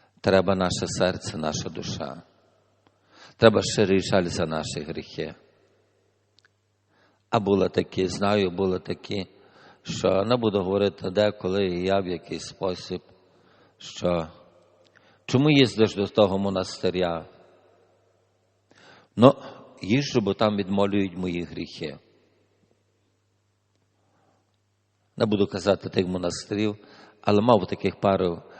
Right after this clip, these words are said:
випадків, де чув такі слова. Дорогі браття і сестри, не відмолять ваших гріхів. Бо щоб відмолити гріхи, людина мусить прийти через покаяння,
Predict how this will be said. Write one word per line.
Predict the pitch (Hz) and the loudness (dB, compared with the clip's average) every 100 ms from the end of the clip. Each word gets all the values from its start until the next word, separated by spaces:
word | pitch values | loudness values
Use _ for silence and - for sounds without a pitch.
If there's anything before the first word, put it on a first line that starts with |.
| - - | -20 -10
випадків, | 98 92 98 101 - - 90 | 0 2 4 2 2 -4 0
де | 90 | -2
чув | - - 80 76 - _ _ | 0 -4 -4 -6 -20 _ _
такі | - 78 85 | -14 -10 -8
слова. | - - 80 76 71 _ _ _ _ _ - _ - - _ | -8 -6 -6 -8 -10 _ _ _ _ _ -20 _ -20 -20 _
Дорогі | 95 95 | 2 4
браття | 95 95 - | 4 2 0
і | 87 | -6
сестри, | 82 92 85 - - - - _ _ _ - - _ | -2 0 0 -4 -10 -12 -12 _ _ _ -20 -20 _
не | 98 | 4
відмолять | 98 95 110 117 98 | 6 6 4 4 2
ваших | 87 87 - - 80 | 2 -2 0 -6 -6
гріхів. | 85 - - 82 78 - _ _ _ _ _ _ _ _ _ _ _ _ _ _ _ - _ | -8 -10 -8 -8 -10 -20 _ _ _ _ _ _ _ _ _ _ _ _ _ _ _ -20 _
Бо | - 104 | 2 4
щоб | 101 101 95 | 4 0 2
відмолити | 95 98 101 104 - | 0 0 2 2 0
гріхи, | 90 92 87 - 98 87 - - - _ _ - - _ - | -6 -6 -6 0 0 0 -10 -20 -20 _ _ -20 -20 _ -6
людина | 101 101 98 | 2 4 4
мусить | 95 90 98 - | 0 -2 -2 0
прийти | 92 - 98 | -2 0 -2
через | - 101 92 - | 2 2 2 -4
покаяння, | - 90 90 87 87 82 80 82 | -8 -6 -2 0 0 -2 -8 -12